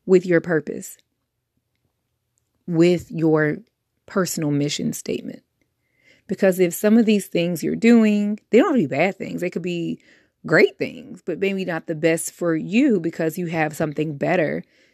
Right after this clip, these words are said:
to work on, um, based on what you've been gifted and purposed to do. So if there are things that you've agreed to, to do, to help out with, to participate in, but they're really not in alignment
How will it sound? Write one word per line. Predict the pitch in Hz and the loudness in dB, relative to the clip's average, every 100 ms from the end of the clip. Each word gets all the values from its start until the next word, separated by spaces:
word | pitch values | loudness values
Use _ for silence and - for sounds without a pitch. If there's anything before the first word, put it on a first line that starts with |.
| _ | _
to | - 190 165 | -8 -4 -2
work | 160 208 330 | 2 2 2
on, | 143 - - 175 _ _ _ _ | -2 -6 -10 -12 _ _ _ _
um, | 170 156 156 156 143 185 | -10 -8 -8 -8 -8 0
based | 165 165 185 | 2 2 2
on | 160 156 | -2 0
what | 156 147 | 0 0
you've | 165 196 240 | 0 0 0
been | 170 147 | 0 0
gifted | 147 147 - - - - 190 _ | 0 -2 -2 -6 -4 -6 -12 _
and | 160 151 | -12 -10
purposed | - 147 156 147 - - | -8 -6 -6 -6 -10 -18
to | - 156 | -8 2
do. | 214 226 147 165 _ _ _ _ _ _ _ _ _ _ _ | 4 4 2 -4 _ _ _ _ _ _ _ _ _ _ _
So | - 202 180 | -2 4 6
if | 180 - - | 4 0 4
there | 247 | 6
are | 247 | 6
things | 247 196 190 170 | 2 0 -2 -4
that | 165 156 - | -2 -2 -4
you've | 180 190 185 | -4 -4 -4
agreed | - 160 165 170 - | -4 -2 2 0 -2
to, | - 160 - _ | -6 -8 -10 _
to | - 165 | -4 0
do, | 170 170 170 | 2 4 2
to | 170 156 | 0 0
help | 165 160 | 2 4
out | 165 156 | 4 4
with, | 160 160 156 | 4 2 0
to | 170 | -6
participate | 160 160 165 165 165 160 | -10 -8 -8 -6 -2 -2
in, | 156 156 156 - - - | 0 -2 -6 -12 -20 -12
but | - | 0
they're | 185 | 2
really | 190 240 262 | 4 6 6
not | 214 180 180 | 6 2 -2
in | 185 | -4
alignment | 156 160 147 160 185 214 247 | -4 -4 -2 -2 0 0 0